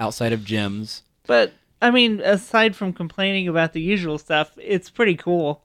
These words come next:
Speaker 2: I mean, it's cool to see new Pokemon around. I've picked it up and played it a little bit.
Speaker 1: I haven't. I know a bunch of people that have, though. I don't know. It's, it's, it's breathing life into the game again, but for how long?
Speaker 2: Yeah, not, I mean, not enough to keep it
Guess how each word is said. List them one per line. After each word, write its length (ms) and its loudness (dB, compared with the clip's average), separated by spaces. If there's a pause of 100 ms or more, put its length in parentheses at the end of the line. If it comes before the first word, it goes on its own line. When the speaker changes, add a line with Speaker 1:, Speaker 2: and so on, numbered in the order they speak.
(240)
Speaker 2:
I 80 0
mean, 120 4
it's 160 2
cool 260 2
to 80 2
see 200 -2
new 180 -2
Pokemon 520 0
around. 520 0 (540)
I've 200 2
picked 240 -4
it 80 4
up 160 2
and 120 -4
played 260 -2
it 100 -4
a 80 -2
little 240 -2
bit. 360 0
Speaker 1:
I 160 -6
haven't. 400 -10
I 80 -10
know 160 -6
a 40 -10
bunch 160 -10
of 60 -18
people 180 -8
that 120 -10
have, 200 -4
though. 240 -6 (360)
I 60 0
don't 80 4
know. 180 0
It's, 320 -2 (120)
it's, 220 -2 (400)
it's 140 -10
breathing 280 4
life 280 2
into 120 -2
the 80 -6
game 240 -2
again, 380 -2
but 220 -4
for 400 -6 (220)
how 200 -14
long? 380 -20
Speaker 2:
Yeah, 320 -2
not, 380 2 (120)
I 200 0
mean, 240 2
not 200 4
enough 480 0
to 100 -4
keep 300 -8
it 180 -6